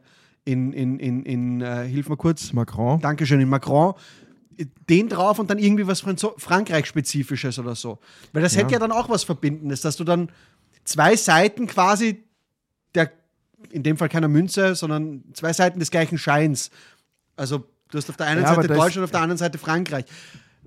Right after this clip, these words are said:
Speaker 1: die ja auch mehr oder weniger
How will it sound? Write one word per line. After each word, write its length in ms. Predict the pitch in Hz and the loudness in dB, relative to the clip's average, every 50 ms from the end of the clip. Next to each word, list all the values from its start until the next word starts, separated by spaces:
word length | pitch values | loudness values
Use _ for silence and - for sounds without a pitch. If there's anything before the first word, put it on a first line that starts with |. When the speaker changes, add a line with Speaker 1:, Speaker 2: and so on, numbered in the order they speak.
| - 143 | -18 -16
Speaker 1:
die 600 | 139 135 139 139 139 123 - 131 113 156 156 175 | -16 -14 -14 -14 -16 -16 -18 -10 -4 0 4 4
ja 140 | 190 170 | 4 6
auch 420 | 165 165 175 175 143 113 - - 151 - _ _ | 6 4 4 2 0 -2 -12 -16 -20 -20 _ _
mehr 580 | 147 151 - - - 147 143 135 139 151 165 | -20 -20 -18 -16 -12 -8 -4 0 2 2 4
oder 140 | 175 175 160 | 4 4 4
weniger 580 | 165 170 180 175 160 160 160 156 160 151 - | 4 4 4 2 4 4 4 4 2 0 -6